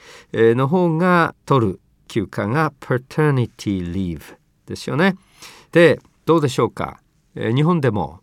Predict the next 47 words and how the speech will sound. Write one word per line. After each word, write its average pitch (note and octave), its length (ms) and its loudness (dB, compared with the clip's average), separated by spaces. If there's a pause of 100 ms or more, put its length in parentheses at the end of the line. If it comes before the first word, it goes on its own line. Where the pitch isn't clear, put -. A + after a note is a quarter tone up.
(160)
男 C3+ 320 -2
性 D3 520 0
が E3+ 360 0 (420)
こ - 160 0
う B2 40 4
い A#2+ 100 2
う G#2+ 40 0
休 B2 220 -2
暇 A#2 180 -2
を G#2 80 -2
取 A#2+ 240 0
る - 160 -8 (120)
育 G#2 460 -4
児 F3 320 -2
休 D#3 420 0
暇 B2 180 -4
と A2 160 -8
い G2 160 -2
う G2+ 180 -2
言 G2+ 180 -4
い G#2 40 -10
方 G#2 380 -8
で D#3 260 4 (480)
取 B2 140 -2
る G2 60 -4
男 A2 220 -2
性、 G#2 420 -2 (160)
そ D#3+ 140 0
れ D#3 120 2
を、 D#3 100 4
ま D3 160 0
あ、 B2+ 60 0
許 F3+ 200 0
可 D#3 200 0
す B2+ 200 -4
る D3 420 2
企 D#3 200 -2
業 B2+ 140 2
も D#3+ 100 0
増 D#3+ 160 2
え C3 80 4
て F#2+ 120 -4
き - 120 -16
て G2 80 -4
い C#2+ 100 -8
る - 100 -20
と、 - 100 -20